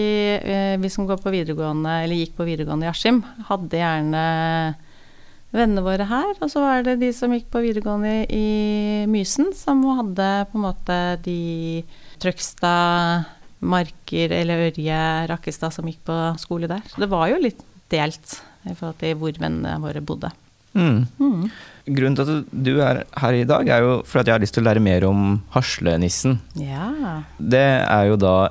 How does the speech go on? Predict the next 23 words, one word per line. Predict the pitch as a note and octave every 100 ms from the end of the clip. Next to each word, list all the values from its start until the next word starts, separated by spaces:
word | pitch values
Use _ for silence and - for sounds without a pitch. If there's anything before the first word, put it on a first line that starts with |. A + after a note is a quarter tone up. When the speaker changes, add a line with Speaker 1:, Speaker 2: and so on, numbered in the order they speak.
| -
Speaker 2:
et, | - F#2+ - D#2+
eh, | D2
produkt | - F2 A#2 - - - G2+
og, | F#2+
eh, | F#2 F#2 F2 F2
en | F#2
merkevare | G#2 G2 - F2+ F2 E2+ F#2+
som | G2 G2 F#2 F2+ F2+ - - -
jeg | - F#2+ D#2+ F2+
i | G2
alle | G2
fall | G2+ G#2 G2
forbinder | G2+ G2 G2 G#2
veldig | G2+ F#2+ G2
med | G2+
Askim, | G2+ - D3+
og | C#3+ C3
som | A#2+ B2 A#2 A#2+
veldig | B2
mange | A#2 A2
andre | G#2+ F#2 F2 F2
gjør, | G2 C3
og | A#2